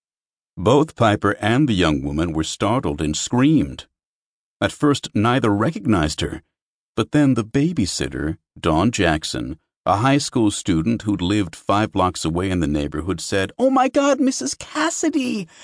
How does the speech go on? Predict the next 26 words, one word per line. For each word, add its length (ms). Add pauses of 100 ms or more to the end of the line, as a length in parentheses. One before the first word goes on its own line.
(120)
you're 220
home 320
a 180
week 280
early." 680 (1400)
Maeve 380
kept 240
her 200
eyes 240
trained 400
on 200
Piper, 520 (540)
who 100
didn't 280
seem 200
to 80
recognize 600
her. 240 (880)
She 220
had 140
deployed 440
when 200
Piper 380
was 220
barely 320
three. 540